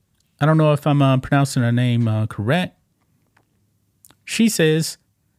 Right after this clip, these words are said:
"Same as in, uh, Park Run, male stealing female records,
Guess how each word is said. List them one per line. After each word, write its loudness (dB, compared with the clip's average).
"Same 0
as 0
in, 2
uh, 2
Park 0
Run, 2
male 2
stealing 0
female 0
records, -2